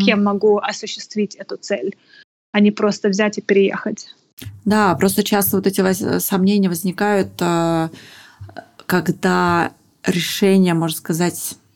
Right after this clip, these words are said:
Speaker 1: вынужденное, или, например, когда у тебя отношения с иностранцем, и, э, вроде бы как бы хочется быть, э, с ним, а с другой стороны, есть сомнения, вообще моё это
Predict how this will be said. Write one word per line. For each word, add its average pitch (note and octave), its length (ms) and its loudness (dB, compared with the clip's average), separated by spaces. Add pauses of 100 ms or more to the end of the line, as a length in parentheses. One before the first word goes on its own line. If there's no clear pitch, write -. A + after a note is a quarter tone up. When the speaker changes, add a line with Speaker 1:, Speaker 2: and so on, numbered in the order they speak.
(220)
Speaker 1:
вынужденное, F3+ 840 4
или, E3 180 2
например, D#3+ 460 0
когда D#3 380 -2
у D3+ 60 -2
тебя D#3 360 -2
отношения D#3 640 -2
с - 140 -8
иностранцем, F3+ 800 -2 (640)
и, D#3 460 4
э, F3 600 -4 (440)
вроде F3+ 360 4
бы F3+ 160 2
как E3+ 220 0
бы F#3 100 0
хочется - 560 0
быть, - 440 -2
э, D#3+ 440 2
с - 240 -6
ним, B3 500 2 (720)
а E3 220 0
с D#3 60 -4
другой F#3 260 4
стороны, F3 380 2
есть E3+ 280 2
сомнения, F#3 540 2
вообще E3+ 260 -6
моё D#3+ 460 2
это F3 340 2